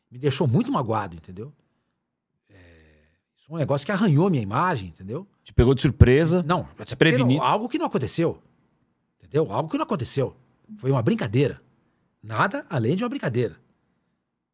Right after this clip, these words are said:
Speaker 1: Você pode até dizer que foi uma brincadeira X ou Y. Mas foi uma brincadeira. Entendeu? Foi uma brin-, não passou disso. Isso me magoou demais, né? Não só a mim, me entre-, entres-, entristeceu demais,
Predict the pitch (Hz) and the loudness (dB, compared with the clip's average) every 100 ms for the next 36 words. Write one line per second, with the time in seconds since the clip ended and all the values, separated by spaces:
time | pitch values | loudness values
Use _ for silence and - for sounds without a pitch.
0 | _ _ 101 117 113 113 185 151 202 214 | _ _ -10 -4 -4 -2 -2 -2 -2 -4
1 | 240 247 220 185 220 170 - 247 285 294 | -8 -6 -2 0 0 -2 -2 -2 -2 -2
2 | 196 147 - 80 _ _ _ _ _ _ | -2 -2 -6 -16 _ _ _ _ _ _
3 | _ _ 104 - 135 202 277 330 330 151 | _ _ -20 -10 -8 -6 -10 -14 -8 -8
4 | 95 _ _ _ _ _ _ _ _ _ | -8 _ _ _ _ _ _ _ _ _
5 | _ _ 92 151 139 _ _ _ _ _ | _ _ -8 -8 -8 _ _ _ _ _
6 | _ _ 104 107 143 139 113 131 - 208 | _ _ -14 -4 -2 -2 -2 -2 0 0
7 | 127 101 - _ _ _ 123 143 247 302 | 0 -4 -12 _ _ _ -14 -14 -14 -10
8 | 294 233 170 170 220 139 131 127 143 - | -6 0 0 0 -2 -2 -2 -6 -10 -16
9 | _ _ _ - 117 185 - 139 117 107 | _ _ _ -12 -4 -4 0 0 0 0
10 | 139 240 - _ _ _ _ - 127 123 | -2 -2 -10 _ _ _ _ -14 -14 -14
11 | 202 151 143 127 - 160 127 147 - 120 | -14 -6 -4 -4 -4 -6 -6 -6 -10 -6
12 | 170 127 101 107 139 240 - - | -6 -4 -6 0 0 0 -6 -14